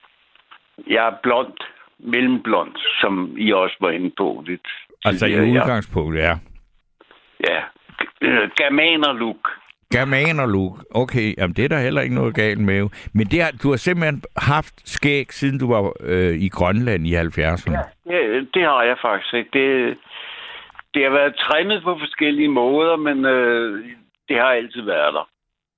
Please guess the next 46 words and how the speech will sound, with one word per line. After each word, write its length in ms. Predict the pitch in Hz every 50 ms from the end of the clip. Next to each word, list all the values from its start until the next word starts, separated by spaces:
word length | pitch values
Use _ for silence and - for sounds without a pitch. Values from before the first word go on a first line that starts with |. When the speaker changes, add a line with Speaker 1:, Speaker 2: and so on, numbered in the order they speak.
| _ _ _ _ _ _ _ _ -
Speaker 2:
Ja. 200 | 104 104 110 110 104 - - _ _ _ _ _ _ _ -
Speaker 1:
S-, 260 | 120 - - - -
siden 240 | - 113 104 101 87
dengang, 480 | 85 82 82 - - 67 69 - -
ikke? 180 | 71 110 117 - - _ _ _ _ - - - _ _ _ _ _ _ _ _ _ _ _ _ - - - -
Speaker 2:
Fordi 160 | - 101 117
jeg, 100 | 131 135 - - -
altså, 220 | 110 - - 113
jeg, 260 | 107 120 135 127 -
det 80 | 139 139
er 40 | 147
jo 60 | 147
noget, 260 | 143 139 139 139 127
jeg, 420 | 127 135 139 139 135 131 117 110 107 104 95 92 92 92 -
øh, 120 | 71 90 95
netop 260 | 104 117 131 143 156 -
også 220 | 98 117 123 - -
fordi 360 | - 107 - 113 113 110 98
jeg 120 | 98 98
har 220 | 95 101 113 123 127
ligesom 400 | 123 120 123 120 113 - 120 104
et 140 | 95 - -
kompleks 600 | - 90 80 - - - 95 85 - - - -
med 80 | 85
det 140 | - 82 78
skæg, 320 | - - - 95 95 92 - _
for 80 | - 92
jeg 140 | 85 82
kan 160 | - - 90 87
sgu 160 | - - 120
ikke 140 | 127 135 -
få 80 | - 123
det 120 | 139 -
til 120 | - 104
at 140 | 107 104 -
gro. 320 | - - 101 107 - - -
Altså, 160 | 78 - - -
det 80 | 104 101
ser 140 | 110 117
ud 120 | 127 135 135
som 160 | 117 123 117
om, 160 | 113 120 117
der 100 | 107 110
er 120 | 107 101 95
sådan 140 | - -
noget, 300 | 110 104 101 92 87 82